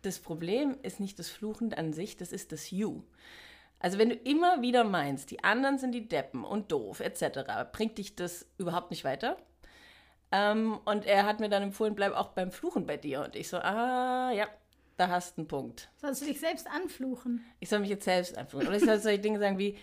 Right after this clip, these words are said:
Speaker 1: verdammt oder doof, da sind die anderen nicht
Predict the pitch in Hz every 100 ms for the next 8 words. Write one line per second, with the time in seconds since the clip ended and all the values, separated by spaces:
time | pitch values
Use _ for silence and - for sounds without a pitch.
0 | - - 175 180 170 214 277 - - 170
1 | 165 180 156 269 - - - - _ 175
2 | 175 226 - 240 196 131 - -